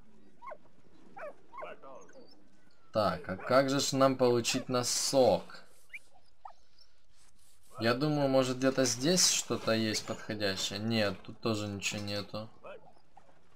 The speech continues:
Нужна помощь, в меню подсказок можно найти. Перо, ну понятно, он думает, типа, "Мгм, ещё нужна чернильница". Вот этот мужик стоит, с ним можно взаимодействовать, я думаю.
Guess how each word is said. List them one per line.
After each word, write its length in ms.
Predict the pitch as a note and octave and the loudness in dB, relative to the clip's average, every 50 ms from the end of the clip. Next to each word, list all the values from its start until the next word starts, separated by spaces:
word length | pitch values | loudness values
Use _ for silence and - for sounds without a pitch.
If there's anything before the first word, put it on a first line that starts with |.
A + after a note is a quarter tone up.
| - - - - - - - - - - - - - - - - - - - A2 | -18 -18 -18 -18 -18 -18 -18 -18 -18 -18 -18 -18 -18 -18 -18 -18 -16 -10 -6 -4
Нужна 300 | G#2+ G#2+ G#2+ A2+ A2+ A2 | -2 0 2 2 2 2
помощь, 480 | - C#3 D#3 D#3 D3+ D3 C3 - - | 2 2 2 4 2 2 2 0 -2
в 40 | B2 | -2
меню 240 | A#2+ A#2 A#2 B2 B2 | -2 0 0 -2 2
подсказок 760 | A2+ B2+ B2 - - - - C#3 B2+ A2+ G#2 F#2+ G2+ G2 - | 2 2 2 2 0 4 6 8 8 8 8 4 0 -4 -4
можно 380 | G#2+ G#2 G#2 G2+ G2+ G2+ G#2 G#2 | -4 -4 -2 -2 -2 -2 -4 -4
найти. 500 | G#2 G#2 G#2 G#2 G2+ - - G2+ G2 G2 G2+ - - - - - - - - - - - - - - - - - - - - - - - - - - - - - - - - - - - - - - - - - - - - - - - - - - - - | -2 -2 -2 -4 -4 -6 -6 -6 -6 -8 -10 -12 -16 -18 -18 -18 -20 -18 -18 -18 -18 -18 -18 -18 -18 -18 -20 -20 -20 -20 -18 -18 -18 -18 -18 -20 -20 -20 -20 -20 -20 -20 -20 -20 -20 -20 -20 -20 -20 -18 -18 -18 -18 -18 -18 -18 -18 -18 -18 -18 -18 -10 -4
Перо, 460 | - A2 A2 A2+ A2+ A#2 C#3 D#3 D#3 | 0 2 2 4 4 4 4 4 4
ну 160 | C#3 B2+ B2 | 4 2 2
понятно, 480 | A2+ C3 C3+ C3+ C3 A#2+ G#2+ F#2+ G2+ G#2 | 4 4 6 6 6 6 6 4 2 2
он 180 | G#2+ A2+ A2+ A2 | 2 2 4 4
думает, 380 | B2+ B2+ A#2+ A2 G#2 F#2 - | 4 4 6 4 4 2 0
типа, 220 | - F#2 - G2 G2+ | -6 -4 0 0 0
"Мгм, 760 | G#2+ A2 A2+ G#2+ G#2+ G#2+ G2 F2+ E2+ D#2 D2+ - - G2 | 2 2 2 4 4 4 2 0 -2 -4 -6 -8 -10 -8
ещё 180 | F#2+ F#2+ - A2+ | -8 -8 -6 -4
нужна 340 | A2+ A#2 A2+ G#2+ A#2 A#2+ A2+ | -2 -2 0 2 2 2 2
чернильница". 840 | - - A#2+ A2 A#2 C#3 C#3+ C3+ A2+ G#2 F#2+ F#2 F2+ - - F#2+ F#2+ - - - - - - - - - - - - - - - - - - - - - - - - - - - - - - - - - - - - - - - - - - - | 2 4 4 4 6 6 6 6 6 4 0 -2 -4 -4 -6 -6 -8 -10 -14 -18 -18 -18 -18 -18 -18 -18 -20 -20 -20 -20 -20 -20 -20 -20 -20 -20 -20 -20 -20 -20 -18 -18 -18 -18 -18 -18 -18 -18 -18 -18 -18 -18 -18 -18 -18 -18 -18 -16 -6 0
Вот 200 | A#2 A#2+ A#2+ C3+ | 2 2 4 4
этот 220 | D3 C3+ C3+ B2 | 4 4 4 4
мужик 320 | C3 C3 C3 B2 C3 B2 A2+ | 4 4 6 6 6 6 4
стоит, 280 | - - C#3 C#3 C3 - | 2 2 2 2 4 2
с 80 | - | 2
ним 160 | B2+ C3 C3 | 2 2 2
можно 320 | B2 A#2+ A#2 A2+ A2 A#2+ A2+ | 4 2 2 2 2 0 0
взаимодействовать, 760 | G#2+ A2 A#2 A#2 A#2 A#2 A#2+ B2 A#2+ A2+ - - G2 F2+ - | 0 0 0 0 0 2 2 2 2 2 0 -2 -2 -4 -4
я 60 | G#2 | -4
думаю. 400 | G2 G2+ G2 F#2+ F#2+ F#2 F#2 | -2 -2 -2 0 0 -2 -2